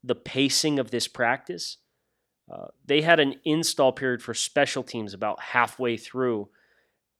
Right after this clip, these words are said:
and it felt like the first, I don't know how some of these guys on the beat or Travis fire off tweets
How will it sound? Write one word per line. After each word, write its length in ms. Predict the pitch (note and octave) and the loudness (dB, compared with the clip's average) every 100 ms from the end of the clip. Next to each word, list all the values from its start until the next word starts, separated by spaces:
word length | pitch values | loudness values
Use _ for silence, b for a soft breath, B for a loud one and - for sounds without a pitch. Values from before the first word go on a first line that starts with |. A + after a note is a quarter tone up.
| - | 0
and 160 | C#3 | 2
it 100 | C#3+ | 2
felt 480 | - - - C4+ C#4 | 0 0 6 8 6
like 280 | D#3+ D#3 D3+ | 4 4 2
the 80 | B2+ | -6
first, 360 | - D#3+ D#3+ - | 0 0 0 0
I 100 | F#3+ | 2
don't 120 | C#4+ | 4
know 120 | D3+ | 2
how 460 | A#2 C#3+ D3+ C3+ A#2+ | 0 2 4 4 2
some 240 | - C#3+ | 0 -2
of 40 | C3 | 0
these 140 | A#2+ | -2
guys 440 | - A2+ A2 G#2+ - | 0 0 2 -2 -6
on 140 | C3 A2+ | -6 -6
the 80 | |
beat 360 | G#2 B2 A#2 G#2+ _ _ _ _ _ _ _ - | -6 -6 -6 -8 _ _ _ _ _ _ _ -12
or 80 | |
Travis 760 | A2 - C3+ B2 A#2 A2+ - - _ _ _ _ _ _ _ _ _ _ _ _ _ _ | -8 2 6 8 6 0 -2 -4 _ _ _ _ _ _ _ _ _ _ _ _ _ _
fire 480 | - E3+ D#3+ D#3+ C#3+ | 0 8 8 10 8
off 260 | C#3 - | 6 2
tweets 580 | - D3+ C3+ B2 - - | -4 -2 -2 -2 -6 -8